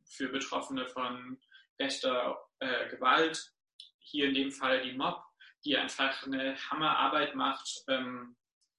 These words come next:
und den Betroffenen ermöglicht, in dem Rahmen, in dem sie das können, an diesem Verfahren teilzunehmen und allen anderen Menschen, ähm, auch.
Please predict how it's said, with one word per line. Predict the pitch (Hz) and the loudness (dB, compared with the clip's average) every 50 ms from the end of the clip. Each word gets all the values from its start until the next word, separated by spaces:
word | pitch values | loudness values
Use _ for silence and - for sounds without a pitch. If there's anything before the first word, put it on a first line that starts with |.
| _ _ - _ _ - | _ _ -20 _ _ -2
und | 151 143 139 139 139 - | 0 2 2 2 2 2
den | 139 135 | 0 2
Betroffenen | 131 135 135 - - 139 139 - 143 135 131 131 135 | 2 0 -4 -4 -4 -4 -4 -4 -2 -2 -2 -2 -2
ermöglicht, | 127 123 131 135 139 135 - - 135 - - - - - - - | -4 -2 -2 -2 -2 -2 -2 -4 -4 -4 -2 -4 -4 -6 -6 -4
in | 143 139 | -4 0
dem | 135 143 135 131 | 0 0 0 2
Rahmen, | - - 135 131 131 135 127 | 4 6 6 6 6 4 0
in | - | 0
dem | 131 127 127 - | -2 -6 -8 -8
sie | - 139 - | -12 -8 -4
das | 139 135 - - - - | -4 -4 -4 -4 -6 -4
können, | 143 139 139 139 135 127 | -4 -4 -2 -2 -2 -4
an | 123 123 | -2 -4
diesem | 127 127 131 127 | -4 -6 -6 -8
Verfahren | - 123 120 - - - 139 156 165 160 | -8 -8 -10 -8 -2 2 2 2 2 0
teilzunehmen | - - 139 131 135 - - 127 123 120 - - | -2 -2 -4 -4 -4 -4 -6 -6 -6 -6 -8 -10
und | - - | -8 -2
allen | - 120 131 131 131 131 | 2 2 4 4 2 2
anderen | 127 127 135 131 131 127 | 0 0 0 0 0 -2
Menschen, | 123 120 127 127 - - 127 120 123 120 _ _ _ _ _ _ _ _ _ - | -2 -4 -4 -4 -4 -6 -6 -10 -12 -14 _ _ _ _ _ _ _ _ _ -10
ähm, | 127 123 120 120 120 120 120 120 _ _ _ - | -6 -6 -6 -6 -8 -10 -14 -18 _ _ _ -6
auch. | - - 120 - - - - - | -6 -4 -4 -4 -8 -10 -16 -20